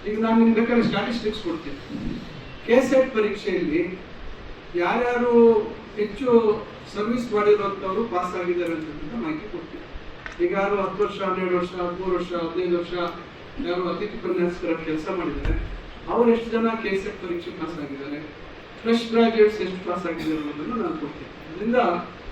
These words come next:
ಈಗ ನೀವು ಇಲ್ಲಿ ಬರುವಂಥದ್ದು ನಿಮ್ಮ ಕ್ವಾಲಿಫೈಯಿಂಗ್ ಎಕ್ಸಾಮ್ ಮಾರ್ಕ್ಸ್, ಅಲ್ಲಿ ನಿಮ್ಮ ರ್ಯಾಂಕಿಂಗ್ ಡಿಟರ್ಮೈನ್ ಆಗುತ್ತೆ. ಈಗ ಅದಕ್ಕೆ ನಾವು ನಿಮಗೆ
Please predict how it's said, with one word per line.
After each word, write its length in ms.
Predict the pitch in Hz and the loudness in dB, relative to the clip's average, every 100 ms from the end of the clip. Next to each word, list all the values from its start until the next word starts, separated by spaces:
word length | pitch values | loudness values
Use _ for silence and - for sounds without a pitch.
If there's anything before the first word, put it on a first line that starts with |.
| - | -2
ಈಗ 280 | 170 185 196 | 0 2 2
ನೀವು 540 | 190 214 214 220 214 - - - - | 2 6 6 6 0 -6 -10 -10 -8
ಇಲ್ಲಿ 240 | 180 185 | -4 0
ಬರುವಂಥದ್ದು 760 | 165 208 233 226 202 196 220 226 | 2 4 4 4 -2 2 2 2
ನಿಮ್ಮ 220 | 180 190 | 0 -2
ಕ್ವಾಲಿಫೈಯಿಂಗ್ 680 | 190 175 196 196 202 202 175 | -2 0 0 0 -2 2 2
ಎಕ್ಸಾಮ್ 360 | 160 175 175 | 2 2 2
ಮಾರ್ಕ್ಸ್, 300 | 160 147 143 - - - - - - - - - | 0 -4 -8 -12 -14 -14 -14 -14 -14 -12 -10 -4
ಅಲ್ಲಿ 260 | 214 254 | 2 4
ನಿಮ್ಮ 260 | 233 214 220 | 6 6 2
ರ್ಯಾಂಕಿಂಗ್ 500 | 180 208 214 - 165 | 0 0 -2 -4 -2
ಡಿಟರ್ಮೈನ್ 460 | 175 - 190 175 156 | -4 -2 0 0 0
ಆಗುತ್ತೆ. 320 | 147 - - - - - - - - 208 | -2 -6 -10 -10 -10 -12 -14 -14 -8 -2
ಈಗ 80 | 220 | 2
ಅದಕ್ಕೆ 360 | 208 247 247 | 2 0 2
ನಾವು 400 | 233 240 - 220 | 4 6 4 2
ನಿಮಗೆ 300 | 196 196 208 | 0 -2 0